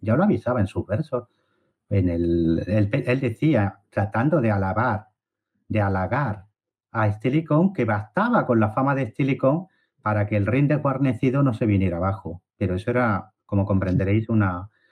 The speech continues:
cuestión de poesía, no de realidad. Si no están guarnecidas las fronteras, las fronteras se derrumban. Si las provincias son saqueadas por los bárbaros, no pagan tributos. Si no hay tributos, si no hay impuestos,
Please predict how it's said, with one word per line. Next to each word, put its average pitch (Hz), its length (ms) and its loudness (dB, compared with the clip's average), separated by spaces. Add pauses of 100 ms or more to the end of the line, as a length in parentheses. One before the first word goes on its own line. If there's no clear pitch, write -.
(200)
cuestión 110 380 0
de 113 80 0
poesía, 110 540 0
no 98 140 2
de 92 100 0
realidad. 92 500 0 (460)
Si - 260 0
no 107 160 4
están 117 260 -2
guarnecidas 101 640 0
las 113 180 0
fronteras, 135 640 0
las 98 140 -4
fronteras 101 420 -2
se 107 60 -2
derrumban. 87 500 -2
Si 107 120 -4
las 107 160 0
provincias 107 580 0 (140)
son 113 240 -2
saqueadas 120 400 0
por 123 100 2
los 117 140 2
bárbaros, 139 400 0
no 98 160 2
pagan 107 280 0
tributos. 101 540 -2
Si 113 80 2
no 131 120 4
hay 180 100 2
tributos, 147 540 -2
si 120 60 0
no 113 120 6
hay 160 80 4
impuestos, 143 560 -2